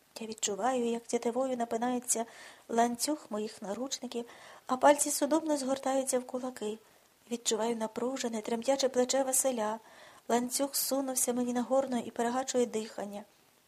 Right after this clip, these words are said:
Я відчайдушно починаю спиратись на лікоть, неміцно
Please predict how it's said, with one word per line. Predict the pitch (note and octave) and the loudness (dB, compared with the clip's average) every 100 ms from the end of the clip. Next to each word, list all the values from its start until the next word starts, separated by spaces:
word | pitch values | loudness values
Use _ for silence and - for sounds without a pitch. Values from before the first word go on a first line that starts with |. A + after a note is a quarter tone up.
| - | -6
Я | A#3 | -4
відчайдушно | A#3+ A#3+ A#3 C4+ B3 | 2 2 2 -2 -4
починаю | B3 B3 A#3+ A#3+ B3 - - - - | -4 -4 -2 -2 -4 -8 -20 -20 -4
спиратись | - - B3 B3+ B3 - | -2 2 4 4 0 0
на | A#3+ | 0
лікоть, | A#3+ C#4 C4 A3 G#3+ | 0 -2 -4 -6 -4
неміцно | A#3+ B3 C#4 - B3 B3 | -2 -2 0 0 2 -2